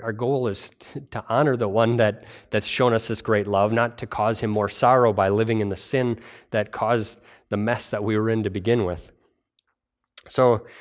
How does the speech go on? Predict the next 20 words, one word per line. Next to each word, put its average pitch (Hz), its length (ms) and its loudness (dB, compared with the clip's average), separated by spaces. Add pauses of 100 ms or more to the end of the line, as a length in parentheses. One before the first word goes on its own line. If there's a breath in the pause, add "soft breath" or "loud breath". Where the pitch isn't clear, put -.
(320 loud breath)
not 151 280 2
only, 170 520 6 (220)
uh, 117 220 2
do 127 260 -2
we 127 140 4
now, 131 480 2 (340)
uh, 95 300 -2 (260)
do 123 80 -2
we 113 80 2
have 135 160 0
the 120 100 0
ability 147 380 4
now 98 240 -2
to 101 220 -4
live 135 440 2 (140)
a 120 80 -4
life 123 240 0
that 104 140 -6
glorifies 123 500 2
God, 107 380 0